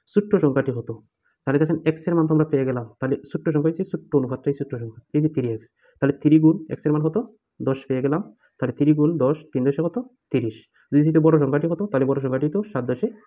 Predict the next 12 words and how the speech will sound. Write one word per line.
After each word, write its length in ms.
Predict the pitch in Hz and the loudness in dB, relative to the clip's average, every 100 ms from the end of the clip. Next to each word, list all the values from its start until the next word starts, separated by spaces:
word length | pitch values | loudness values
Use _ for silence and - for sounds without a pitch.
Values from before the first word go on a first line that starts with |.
| _ | _
সত্তর। 420 | - 143 - 123 107 - _ _ | -6 -6 -6 -8 -10 -14 _ _
ওকে, 240 | 151 156 - - - | 0 0 0 -6 -2
এখানে 220 | 160 202 | 2 4
আমরা 140 | 226 202 | 6 4
option 280 | 156 214 220 | 4 4 4
ধরে 120 | 185 | 4
এখানে 180 | 143 127 | 2 -2
করতে 200 | 127 131 | -4 -4
পারবো 200 | 127 147 | -2 -2
না, 80 | |
কারণ 260 | 175 165 165 - | 0 0 -2 0
আমাদের 220 | 170 185 | 0 0